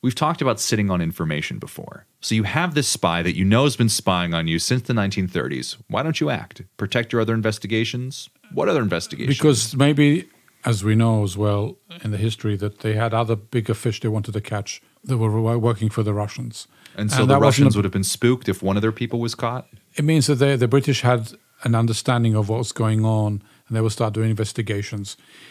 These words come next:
Speaker 2: And as you mentioned when you, you read it earlier, when you were talking about it earlier, they wanted to protect other assets that they had. Now, what does it mean, other assets?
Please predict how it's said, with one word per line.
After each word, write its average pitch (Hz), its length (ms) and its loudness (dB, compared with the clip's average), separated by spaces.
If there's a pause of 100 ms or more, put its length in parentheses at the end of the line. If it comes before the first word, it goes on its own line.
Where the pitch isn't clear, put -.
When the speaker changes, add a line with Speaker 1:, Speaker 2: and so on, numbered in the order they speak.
(160)
Speaker 2:
And 123 100 0
as 135 140 2
you 147 100 6
mentioned 135 400 4
when 110 140 2
you, 110 380 2
you 107 180 -2
read 113 200 0
it 110 120 0
earlier, 110 360 0
when 101 180 -6
you 104 60 -6
were 98 60 -6
talking 117 340 -4
about 98 240 -4
it 101 80 -8
earlier, 101 320 -8 (420)
they 127 80 0
wanted 139 220 4
to 151 80 2
protect 139 580 0
other 135 180 2
assets 117 440 -2
that 135 100 -6
they 110 100 -4
had. 101 280 -6 (260)
Now, 113 80 0
what 127 60 4
does 127 100 4
it 127 40 0
mean, 127 100 4
other 117 180 2
assets? 110 560 -6